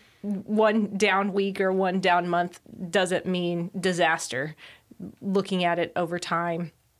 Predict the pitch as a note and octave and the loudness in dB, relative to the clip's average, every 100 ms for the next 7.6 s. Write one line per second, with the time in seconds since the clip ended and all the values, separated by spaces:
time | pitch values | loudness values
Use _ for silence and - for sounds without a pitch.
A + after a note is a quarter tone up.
0 | _ _ _ - G3+ F3+ G3 F3 F3+ E3+ | _ _ _ -6 -2 -2 -2 -2 -2 -2
1 | F3 F3 - E3+ E3 - E3+ - F3 F3 | -2 -4 -2 -2 -4 -4 -6 -4 -4 -4
2 | F3 E3 D#3 - C#3+ - F3 E3+ - D#3+ | -4 -4 -4 -4 -4 -4 -6 -6 -6 -4
3 | F#3+ - - F3 E3 E3+ E3+ E3+ F#3+ A3 | -2 -4 -4 -4 -4 -4 -4 -2 0 -2
4 | A3+ - - - F#3 F3+ - F3+ F3 - | -6 -14 -12 -2 0 2 0 -4 -8 -4
5 | E3+ - D#3 D#3 - D#3+ E3 - E3+ D#3 | -4 -2 -4 -6 -8 -8 -8 -8 -6 -6
6 | D#3 D3+ D#3+ - E3 E3 D#3 - E3 E3 | -6 -6 -8 -8 -6 -4 -4 -4 -6 -6
7 | E3 E3 E3+ F3+ F3 | -6 -6 -4 0 0